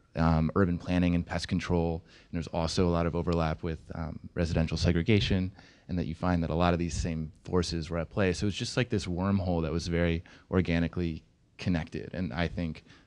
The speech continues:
I wasn't creating these connections. I w-, it felt like I was stumbling on a lot of amazing work and scholarship <laughs> like yours that, um, really this,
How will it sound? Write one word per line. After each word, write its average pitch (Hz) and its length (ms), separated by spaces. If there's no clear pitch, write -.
I 95 120
wasn't 90 380
creating 90 360
these 85 140
connections. 82 460
I 80 40
w-, 80 180
it 78 140
felt 87 200
like 85 140
I 85 40
was 80 120
stumbling 85 420
on 82 280
a 87 80
lot 85 180
of 73 320
amazing 87 540
work 85 240
and 90 140
scholarship 82 640
<laughs> - 120
like 85 240
yours 85 340
that, 85 200
um, 85 420
really 87 360
this, - 260